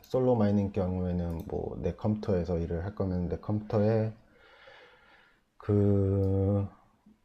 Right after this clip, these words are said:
그 뭐라 그러죠? 이제 디렉토리를 이제 찾아서 넣어줘야 되고,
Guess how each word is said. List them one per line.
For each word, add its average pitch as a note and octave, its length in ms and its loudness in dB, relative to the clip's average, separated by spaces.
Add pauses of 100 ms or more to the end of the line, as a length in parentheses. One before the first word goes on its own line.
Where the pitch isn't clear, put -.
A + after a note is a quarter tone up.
(1040)
그 - 160 -10
뭐라 F#2+ 460 0
그러죠? G2+ 440 -2
이제 F2+ 400 -2 (120)
디렉토리를 G2 880 2
이제 E2+ 180 -4
찾아서 A2 320 -2
넣어줘야 F2+ 360 0
되고, F2+ 540 2